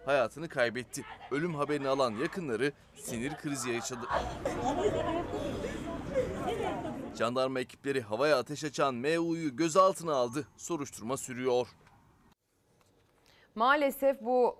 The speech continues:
Speaker 2: havaya ateş açmaların aldığı canların haberlerini defalarca vermek zorunda kalıyoruz sevgili izleyenler. Hiç istediğimiz bir şey değil bunun haberini size aktarıyor olmak.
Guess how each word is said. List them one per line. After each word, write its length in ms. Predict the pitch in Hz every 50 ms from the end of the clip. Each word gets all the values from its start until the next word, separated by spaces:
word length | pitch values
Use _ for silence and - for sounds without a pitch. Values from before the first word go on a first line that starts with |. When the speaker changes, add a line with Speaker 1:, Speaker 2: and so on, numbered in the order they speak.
| 170 175
Speaker 2:
havaya 500 | 202 202 208 208 208 214 220 220 214 190
ateş 600 | - - 190 208 - - 233 220 208 - - - -
açmaların 680 | - 196 202 - - 208 202 196 190 190 190 220 254 254
aldığı 680 | - - 196 196 196 196 196 180 208 208 208 208 190
canların 480 | 165 220 208 202 202 196 196 190 190 196
haberlerini 880 | 202 208 208 208 208 196 190 185 180 175 170 170 185 220 240 226 190
defalarca 680 | 185 185 190 - 233 196 190 196 208 214 208 196 196 185
vermek 340 | 180 180 175 180 180 170 170
zorunda 360 | 165 180 170 170 170 165 165
kalıyoruz 400 | 160 - 160 156 156 156 151 151
sevgili 400 | - - 170 156 151 151 165 151
izleyenler. 520 | 151 151 156 156 151 151 160 208 247 311 - - - - - _ -
Hiç 140 | 320 -
istediğimiz 600 | 285 - - 262 240 190 220 214 208 202 180 170
bir 100 | 170 190
şey 260 | 180 - 214 190 175 170
değil 160 | 185 175 165
bunun 220 | 175 180 175 180
haberini 340 | 180 175 165 180 175 170 170
size 240 | 170 175 165 165 175
aktarıyor 520 | 170 170 - - 190 170 165 170 165 160
olmak. 340 | 160 156 156 190 247 311